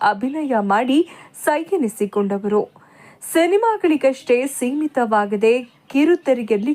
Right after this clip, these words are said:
ಕೂಡ ಮಿಂಚಿದ್ರು. ಹಿರಿಯ ನಟಿ ಸಿನಿಮಾ ಜರ್ನಿಯ ಬಗ್ಗೆ ಇವತ್ತು ನಾವು ನಿಮ್ಗೆ ಹೇಳ್ತಾ ಹೋಗ್ತೀವಿ. ಅದ್ರ ಜೊತೆಗೆ ಅವರ ಗಂಡ ಯಾರು, ಮಗಳು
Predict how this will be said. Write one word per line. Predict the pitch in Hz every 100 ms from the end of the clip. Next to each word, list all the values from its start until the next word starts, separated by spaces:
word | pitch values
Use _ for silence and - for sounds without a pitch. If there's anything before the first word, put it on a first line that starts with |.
| -
ಕೂಡ | 220 214 214
ಮಿಂಚಿದ್ರು. | 202 190 202 202 208 - - - - - -
ಹಿರಿಯ | 320 359 427 415
ನಟಿ | 370 - 277 302 -
ಸಿನಿಮಾ | - 247 262 262 247 214
ಜರ್ನಿಯ | 202 208 247 254 226 202
ಬಗ್ಗೆ | 202 190 226 247 - 240
ಇವತ್ತು | 240 330 - 247 220
ನಾವು | 190 240 302
ನಿಮ್ಗೆ | 294 247 277 285
ಹೇಳ್ತಾ | 330 240 196 190
ಹೋಗ್ತೀವಿ. | 190 - 202 202 - - _ _ - - - 240
ಅದ್ರ | 247 285 285
ಜೊತೆಗೆ | 320 392 349 302 - 233
ಅವರ | 254 262 269 233
ಗಂಡ | 220 226 254 226
ಯಾರು, | 208 208 247 - 220 220
ಮಗಳು | 240 285 285